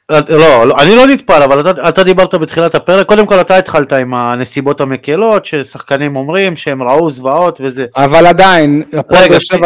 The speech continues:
Speaker 2: שבע, היא לא הייתה טובה גם לפני.
Speaker 1: שנייה, נכון, אבל אתה, אתה מדבר על זה שאפשר להבין למה הם לא משחקים טוב, כי הם רואים את זה.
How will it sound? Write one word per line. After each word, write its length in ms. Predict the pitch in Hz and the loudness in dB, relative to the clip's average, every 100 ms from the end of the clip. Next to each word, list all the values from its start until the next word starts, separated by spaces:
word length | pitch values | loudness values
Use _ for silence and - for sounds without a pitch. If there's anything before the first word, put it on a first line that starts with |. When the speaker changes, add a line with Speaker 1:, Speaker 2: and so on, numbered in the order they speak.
| 170 | 0
Speaker 2:
שבע, 60 | - | 0
היא 80 | |
לא 60 | 160 | 2
הייתה 200 | 170 175 | 2 2
טובה 240 | 170 165 | 0 0
גם 220 | 170 170 170 | 2 0 -2
לפני. 300 | 160 226 147 - _ _ _ - 139 | -6 -6 -6 -8 _ _ _ -20 -14
Speaker 1:
שנייה, 320 | - - 202 | -10 -6 -6
נכון, 460 | 135 143 285 208 117 _ - | -6 -2 0 0 -4 _ -10
אבל 340 | 131 127 135 - 131 | -2 0 0 0 -4
אתה, 340 | 180 185 190 175 | 0 2 2 0
אתה 120 | 175 | -4
מדבר 380 | 170 170 175 165 | -2 -2 -2 -2
על 100 | 156 | -4
זה 140 | 143 | -4
שאפשר 500 | 160 160 135 156 156 | -4 -4 -4 0 0
להבין 640 | 156 143 120 113 165 170 143 | 2 0 -2 -2 -2 -2 -2
למה 360 | 139 151 147 139 | -2 -2 -2 -4
הם 140 | 139 | -4
לא 100 | 139 | -6
משחקים 420 | 127 123 - 127 | -8 -14 -12 -12
טוב, 300 | 117 190 190 - | -4 -2 -2 -2
כי 100 | 147 | -4
הם 80 | |
רואים 280 | 139 143 143 | -2 -4 -4
את 60 | |
זה. 100 | 131 | -8